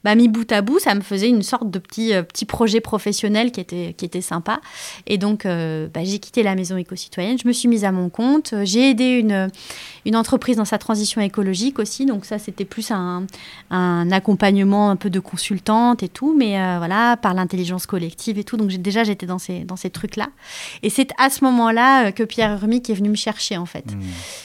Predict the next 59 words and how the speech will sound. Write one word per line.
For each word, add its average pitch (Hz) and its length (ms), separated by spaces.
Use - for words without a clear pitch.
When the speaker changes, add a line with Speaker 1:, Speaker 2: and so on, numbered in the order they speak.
Speaker 1:
Et, 208 280
euh, 185 220
voilà, 180 220
donc, 180 260
euh, 180 160
comment 254 240
c'est 240 160
Speaker 2:
Pierre 220 120
Hermy, 226 180
Speaker 1:
venu ? 277 80
Speaker 2:
qui - 40
est - 40
le 226 40
maire 127 240
de 120 100
Bordeaux, 107 420
pour, 98 260
euh, 92 140
ceux 104 160
qui, - 180
Speaker 1:
Pierre 254 180
Speaker 2:
euh, 226 140
Speaker 1:
Hermy, 233 200
Speaker 2:
voilà, 392 140
Speaker 1:
qui 269 80
est - 40
Speaker 2:
qui 196 60
Speaker 1:
le 208 40
Speaker 2:
sont 269 60
Speaker 1:
maire 320 100
Speaker 2:
pas 294 100
Speaker 1:
de 294 60
Speaker 2:
des 117 60
Speaker 1:
Bo-, 123 80
Speaker 2:
locaux. 147 360
Speaker 1:
voilà, 208 720
et 208 160
donc 226 300
à 185 80
l'époque, 262 560
euh, 185 680
bah, 185 160
il 185 140
montait 185 260
sa 180 160
liste 196 380
pour 190 160
les 185 100
municipales. 185 800
Donc 208 260
là, 208 160
on 202 160
est 185 140
en 170 340
novembre, 208 580
euh, 170 200
deux 214 140
mille 240 180
dix-neuf. 185 640